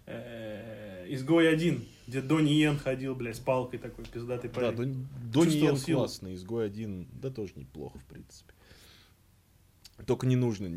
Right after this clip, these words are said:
Speaker 2: вообще.
Speaker 1: Ладно, хуй с ним.
Speaker 2: Ладно, а, следующая новость. Продюсер Бондианы опровергла кастинг Тома Харди на роль агента ноль ноль семь. По словам Барбары с великолепной фамилией Брокколи, в интервью Games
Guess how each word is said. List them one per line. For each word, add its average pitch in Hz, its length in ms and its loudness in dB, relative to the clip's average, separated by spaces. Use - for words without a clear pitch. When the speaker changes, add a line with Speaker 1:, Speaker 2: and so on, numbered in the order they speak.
Speaker 2:
вообще. 92 440 -8
Speaker 1:
Ладно, 151 320 4
хуй 185 220 0
с 139 40 2
ним. 175 60 8
Speaker 2:
Ладно, 139 440 8
а, 117 600 2
следующая 202 460 2
новость. 147 540 0
Продюсер 226 600 4
Бондианы 202 680 4
опровергла 180 680 4
кастинг 170 500 0
Тома 156 260 0
Харди 185 380 0
на 147 160 2
роль 180 180 4
агента 135 800 4
ноль 127 180 2
ноль 135 220 2
семь. 90 340 -6
По 151 60 -6
словам 220 560 6
Барбары 143 400 6
с 131 100 0
великолепной 143 480 4
фамилией 139 400 4
Брокколи, 185 540 6
в 135 120 4
интервью 147 440 2
Games 139 280 0